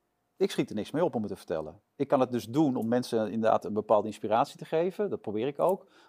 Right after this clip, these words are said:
Daarom deed ik ook mee aan Dream School. Maar uiteindelijk, ik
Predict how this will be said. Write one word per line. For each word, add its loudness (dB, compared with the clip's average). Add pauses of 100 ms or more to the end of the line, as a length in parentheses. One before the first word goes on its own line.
Daarom 4
deed 4
ik 0
ook -2
mee 0
aan -4
Dream -2
School. -4 (420)
Maar -4
uiteindelijk, -4
ik -2